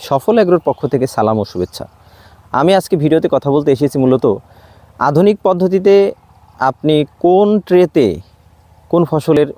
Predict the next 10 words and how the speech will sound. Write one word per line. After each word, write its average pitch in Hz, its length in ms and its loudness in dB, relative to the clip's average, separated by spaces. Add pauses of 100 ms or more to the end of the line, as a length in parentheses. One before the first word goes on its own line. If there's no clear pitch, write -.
(120)
চারা 123 220 0
উৎপাদন 110 400 -2
করবেন। 85 300 -4 (440)
আহ, 113 400 0
অনেকেই 165 380 0
জানতে 156 320 -2
চেয়েছেন 165 300 0
আমার 123 200 0
কাছে 101 300 -2 (420)
যে 113 500 2